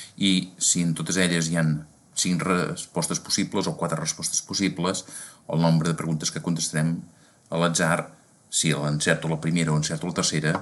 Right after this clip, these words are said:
si ho faig a l'atzar, serà la mateixa probabilitat. En tots aquests fenòmens aleatoris tinc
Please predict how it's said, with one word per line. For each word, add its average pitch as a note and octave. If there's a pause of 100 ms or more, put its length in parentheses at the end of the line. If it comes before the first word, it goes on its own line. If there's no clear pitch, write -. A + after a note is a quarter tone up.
si -
ho D2+
faig D2+
a E2
l'atzar, D2+ (180)
serà C#2
la C2+
mateixa -
probabilitat. - (680)
En G#2+
tots A#2
aquests F#2 (920)
fenòmens G2+
aleatoris G2 (260)
tinc G2+